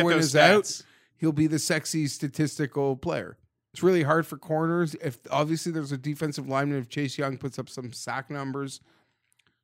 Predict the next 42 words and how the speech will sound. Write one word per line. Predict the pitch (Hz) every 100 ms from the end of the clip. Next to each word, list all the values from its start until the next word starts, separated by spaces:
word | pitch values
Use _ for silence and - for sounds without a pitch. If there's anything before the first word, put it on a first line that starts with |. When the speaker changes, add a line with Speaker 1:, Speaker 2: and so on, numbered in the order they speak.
| _
Speaker 1:
could | 185
be | 170
hard | 131 123
to | 117
beat. | 98 - _
But | - 87 - _ _
take | 135 127
me, | 117
mo-, | 113 107 -
take | 127 113
me | 101
on | 85 82
that. | 80 - _
Speaker 2:
Sunday | - - 269 320
night | 285 320
game, | - 82 - _
another | - 151 339
game | 294 139
that | 120
I | 113
will | 113
not | 113 156 247 -
be | 185
betting. | 117 - 151 - 101
I | 107
Speaker 1:
I |
Speaker 2:
don't | 117
Speaker 1:
wish | 151 160
I |
was | 220 185
more | 135 131 131
Speaker 2:
think. | 185
Speaker 1:
excited. | 202 107 113 98 - - _ _ _ _ _ _ _ _ _ _ _ _ _ _ _
Right, | 127 156
like, | 143 127
normally, | 147 160 160 160
like, | 143 131
week | 139 131
one, | 135 120
I'm | 92 92
real | 110 131 120
excited. | 107 - 92 92 78